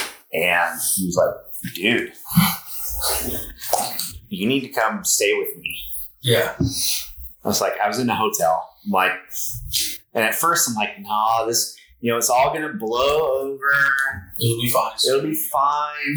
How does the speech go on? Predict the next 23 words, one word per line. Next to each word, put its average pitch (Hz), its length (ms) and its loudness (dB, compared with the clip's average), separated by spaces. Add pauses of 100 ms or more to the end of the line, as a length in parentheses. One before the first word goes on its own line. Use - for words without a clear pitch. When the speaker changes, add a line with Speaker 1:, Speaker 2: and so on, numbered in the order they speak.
(140)
Speaker 1:
My 190 140 2
wife, 110 340 0
"She 117 260 2
just 127 220 0
gotta 156 220 2
calm 175 360 2
down," 156 560 -2 (280)
which - 280 4
calm 143 300 4
down 113 260 4
is, - 140 -2
like, 104 220 -2
the 104 80 4 (120)
worst 107 300 2
thing 92 360 -2
ever 98 420 2 (540)
to 104 100 0
say 87 300 2
to - 180 -2
a 82 60 2
woman. 85 460 -2 (640)
Speaker 2:
Yeah. 113 200 2 (100)
Speaker 1:
Um, - 400 2